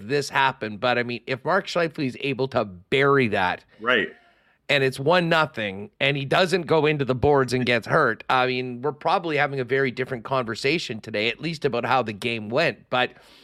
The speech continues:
Speaker 1: I mean, to me, really, that entire game, uh, as you mentioned, I mean, absolutely, uh, no question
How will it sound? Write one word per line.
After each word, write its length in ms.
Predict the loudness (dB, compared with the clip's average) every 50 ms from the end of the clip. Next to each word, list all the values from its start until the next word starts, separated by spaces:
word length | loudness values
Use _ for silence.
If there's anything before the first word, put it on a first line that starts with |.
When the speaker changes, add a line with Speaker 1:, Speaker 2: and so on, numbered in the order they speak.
| -20 _ _ _
Speaker 1:
I 60 | -8
mean, 200 | -6 -6 -8 -8 -8
to 120 | -10 -10
me, 220 | -8 -6 -4 -4 -4
really, 500 | -2 0 0 0 2 2 0 -2 -4 -8 -16 -20 -20 _ _ -2
that 160 | 0 0 0
entire 420 | 0 -2 0 0 2 2 2 2
game, 480 | 0 0 0 0 0 0 -2 -4 -8 -10 -6
uh, 160 | -4 -4 -4 -4 -4 -6 -6 -4
as 260 | -4 -4 -4 -4 -4
you 80 | -4 -4
mentioned, 400 | -2 0 -2 -2 -2 -4 -6 -6
I 40 | -6
mean, 200 | -6 -6 -8 -8 -4 _
absolutely, 880 | 0 0 0 -2 -4 -8 -8 -8 -8 -8 -10 -8 -6 -4 -4 -4 -6 -10 _ _ _ _ _ _ _
uh, 180 | -12 -10 -10 -10 -14 _ _ _ _ _ _ _
no 580 | -12 -10 -8 -8 -6 -4 0 2 4 4 2 2
question 640 | 0 0 0 2 0 0 -2 -4 -4 -4 -4 -6